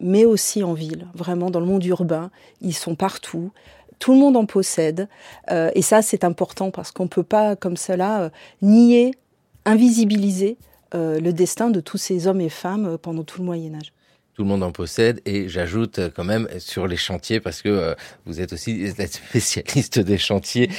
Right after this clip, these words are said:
Speaker 2: euh, l'administration des chantiers en Catalogne au quinzième siècle. Merci beaucoup à vous, Sandrine Victor, et donc je rappelle L'esclavage au Moyen-Âge, que vous publiez, euh, c'est, euh, un poche, un texto talendier,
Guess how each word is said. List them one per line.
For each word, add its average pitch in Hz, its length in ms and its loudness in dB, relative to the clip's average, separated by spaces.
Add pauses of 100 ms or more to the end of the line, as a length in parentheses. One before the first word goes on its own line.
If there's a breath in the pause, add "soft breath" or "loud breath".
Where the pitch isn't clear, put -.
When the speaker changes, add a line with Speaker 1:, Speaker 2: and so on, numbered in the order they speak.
(220 loud breath)
Speaker 2:
euh, 98 80 2
l'administration 107 840 0 (280 loud breath)
des 95 120 -2
chantiers 98 300 0
en 95 100 2
Catalogne 101 600 2
au 110 100 -2
quinzième 98 400 -2
siècle. 104 280 -2
Merci 113 260 -2
beaucoup 131 300 4
à 120 80 8
vous, 117 160 -2
Sandrine 117 360 0
Victor, 127 480 4
et 117 60 0
donc 113 160 -2
je 107 80 0
rappelle 110 360 2
L'esclavage 107 580 2
au 135 80 -2
Moyen-Âge, 113 500 4 (380 loud breath)
que 117 100 -2
vous 95 180 -2
publiez, 92 520 0
euh, 85 200 0
c'est, 82 260 -8
euh, 73 220 -6
un 73 100 -10
poche, 85 320 -4
un 82 100 -6
texto 98 400 -4 (300 loud breath)
talendier, 87 600 0